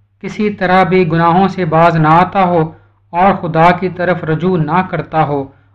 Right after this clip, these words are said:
और गलबा गफलत के बाइस उसका दिल शैतान के चुंगल में फंस कर मुर्दा हो चुका हो और किसी इलाज से ज़िंदा ना हो रहा हो,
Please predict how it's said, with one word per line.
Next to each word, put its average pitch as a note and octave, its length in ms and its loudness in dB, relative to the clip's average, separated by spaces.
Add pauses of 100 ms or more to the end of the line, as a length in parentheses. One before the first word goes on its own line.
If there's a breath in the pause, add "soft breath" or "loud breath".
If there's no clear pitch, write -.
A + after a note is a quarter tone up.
(120 soft breath)
और F3+ 260 0
गलबा E3+ 580 4
गफलत F#3+ 440 -6
के F3 200 -8
बाइस F3+ 420 0
उसका E3+ 380 -8
दिल F3 220 -2
शैतान E3 520 -2
के F3+ 240 -6
चुंगल F3 420 -4
में F3+ 220 0
फंस F3 280 -12
कर F#3 240 -8
मुर्दा D#3+ 440 -2
हो E3 220 0
चुका E3+ 320 -2
हो E3 300 0 (440 loud breath)
और F3+ 220 -2
किसी G3+ 300 -8
इलाज F3+ 540 2
से F#3 220 -4
ज़िंदा E3 420 2
ना D#3+ 140 2
हो E3 300 2
रहा D#3 260 2
हो, F3 340 -2